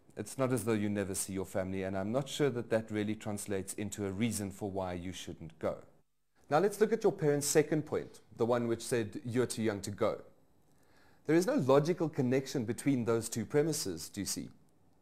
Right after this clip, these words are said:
Let's remember the checklist we made. For a good argument, it must follow a logical sequence and build up towards a logical conclusion. In addition,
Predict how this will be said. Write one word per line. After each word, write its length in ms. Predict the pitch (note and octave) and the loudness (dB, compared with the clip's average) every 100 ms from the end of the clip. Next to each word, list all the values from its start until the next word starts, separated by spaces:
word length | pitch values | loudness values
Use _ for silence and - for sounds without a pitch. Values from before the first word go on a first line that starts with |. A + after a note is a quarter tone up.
| _ _ _ _ _ - _ - _ - | _ _ _ _ _ -20 _ -20 _ -2
Let's 240 | D3 F#3 - | -2 0 2
remember 400 | G3 C3+ C3+ C3 | 4 4 4 4
the 120 | C3+ | 2
checklist 640 | - D3 C3 A#2+ G#2 - | 0 0 0 0 -4 -2
we 100 | G#2 | -2
made. 360 | F#2 D#2+ - - _ _ _ _ _ _ _ _ - _ _ _ _ _ - _ - | -2 -6 -10 -18 _ _ _ _ _ _ _ _ -20 _ _ _ _ _ -20 _ 4
For 160 | F#3 | 8
a 60 | A#3+ | 8
good 180 | A#3 F#3 | 8 8
argument, 580 | C3 A#2 G#2+ D#3+ - - _ _ _ | 8 6 2 0 -4 -16 _ _ _
it 140 | - B2+ | 0 4
must 240 | C3+ C3 | 4 2
follow 340 | - C#3 D#3 F#3 | 6 6 8 6
a 40 | |
logical 520 | B2 C3 C#3 F#3 G3+ | 10 10 10 4 2
sequence 680 | F#3+ - A2+ G#2 G#2 D#3 - _ - - | 2 2 0 -2 -4 -6 -12 _ -20 -6
and 180 | A#2 B2 | -2 4
build 240 | B2+ C3 | 6 8
up 140 | A#2+ A#2 | 8 4
towards 260 | A#2 A#2 | 0 2
a 60 | A#2 | 2
logical 560 | G#2 A#2 A#2+ A#2 A#2 G#2+ | 8 8 8 2 -2 -4
conclusion. 600 | A2 - A2 F2+ B1+ C2 - _ _ _ _ _ _ _ _ - | -6 -4 -4 -4 -6 -10 -20 _ _ _ _ _ _ _ _ -2
In 140 | C3 | 4
addition, 520 | G3+ E3 - B2+ B2+ | 6 6 6 2 2